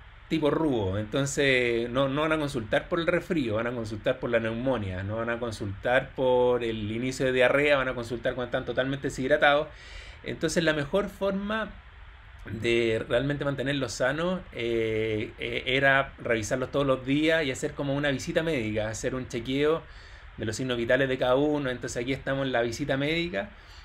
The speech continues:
eh, y es el, el rol del, del médico es, es, es muy,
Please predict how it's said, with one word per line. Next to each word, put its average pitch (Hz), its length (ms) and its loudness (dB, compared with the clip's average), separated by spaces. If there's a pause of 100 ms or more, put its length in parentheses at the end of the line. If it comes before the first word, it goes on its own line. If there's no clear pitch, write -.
(140)
eh, 117 580 4
y 127 100 -2
es - 440 -10
el, 117 400 0
el 117 160 0
rol 170 240 0
del, 175 300 -2
del 143 140 -2
médico 170 500 0
es, - 400 -6
es, 135 120 -6 (240)
es 123 120 -4
muy, 208 760 -4